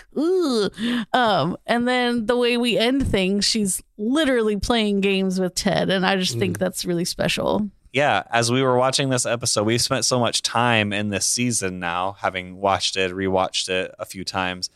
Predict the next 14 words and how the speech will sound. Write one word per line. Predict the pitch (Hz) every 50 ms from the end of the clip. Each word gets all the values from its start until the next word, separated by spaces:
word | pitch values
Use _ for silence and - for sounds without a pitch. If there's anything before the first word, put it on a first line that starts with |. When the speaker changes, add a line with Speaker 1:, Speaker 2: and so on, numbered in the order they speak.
| _ _ _ _ _ _ -
Speaker 1:
Waiting | 190 190 190 190 202 196
for | 185 - 196
season | 180 - 196 185 185 196 190 185 180
three. | - 185 180 180 185
Speaker 3:
Waiting | 117 117 113 113 120 117
for | - 147
season | 135 143 135 123 156 170 165
three. | 160 131 110 104 117 131 - - 135 -
Speaker 1:
<laughs> | - 311 269
Speaker 3:
I | - 143 139 143
found | 139 - - 143 143 151 165 165
myself, | 151 143 143 139 - 147 139 139 131 170 - - - 107 131 - - - 113
when | 131 135 139 135 131 123
Sharon | 120 117 - - 139 135 135 135 131 131 131 123 - -